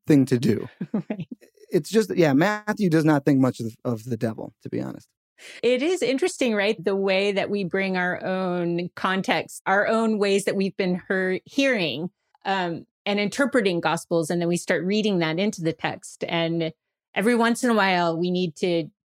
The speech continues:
Speaker 2: take these courses that kind of shuffle up the way that we think to kind of have new eyes to
Speaker 1: Exactly.
Speaker 2: look at
Speaker 1: Yeah.
Speaker 2: these
Speaker 1: And, and that's, that's
Speaker 2: again.
Speaker 1: one, really one of my goals in my Jewish Gospel of Matthew course. And that is,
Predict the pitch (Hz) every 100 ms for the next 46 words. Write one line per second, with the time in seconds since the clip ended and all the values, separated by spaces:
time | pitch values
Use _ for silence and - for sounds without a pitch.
0 | _ - - 233 - 202 175 - - 220
1 | - 190 165 165 185 - 190 185 208 196
2 | 202 180 156 185 170 165 170 165 - 214
3 | 175 156 - _ _ _ - 208 - 196
4 | 180 165 - - - - 190 190 196 202
5 | 196 156 127 - - - - _ - 185
6 | 165 160 131 135 127 175 - 165 139 131
7 | - 143 156 165 185 - 185 160 180 185
8 | 160 147 151 151 143 131 143 139 127 131
9 | 120 123 120 131 117 - 120 113 117 110
10 | 113 - 110 110 120 131 131 117